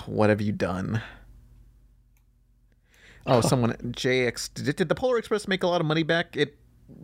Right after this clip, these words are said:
Speaker 1: did
Speaker 2: I don't
Speaker 1: mostly
Speaker 2: remember.
Speaker 1: well, I guess. It didn't, it w-, they weren't, like, breakout hits. None of these movies, like, made all that much money, really.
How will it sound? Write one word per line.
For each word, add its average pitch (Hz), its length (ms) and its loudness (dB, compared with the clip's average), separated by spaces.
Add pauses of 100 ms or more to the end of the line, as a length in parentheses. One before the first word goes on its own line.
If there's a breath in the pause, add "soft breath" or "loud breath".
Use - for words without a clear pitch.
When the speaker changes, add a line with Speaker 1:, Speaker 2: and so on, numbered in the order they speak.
(380)
Speaker 1:
did 214 280 2
Speaker 2:
I 135 180 -2
don't 185 100 4
Speaker 1:
mostly 196 240 6
Speaker 2:
remember. 120 260 4
Speaker 1:
well, 110 300 6
I 113 60 4
guess. 117 460 -2
It 123 80 0
didn't, 135 300 0
it - 40 -2
w-, 175 200 2
they 180 220 0
weren't, 247 240 0
like, 131 200 0
breakout 123 420 2
hits. 101 220 0
None 170 120 2
of 269 60 0
these 156 180 2
movies, 139 320 2
like, 117 140 0
made 131 200 2
all 131 120 4
that 120 140 2
much 110 220 -4
money, 107 280 -2
really. 98 400 -4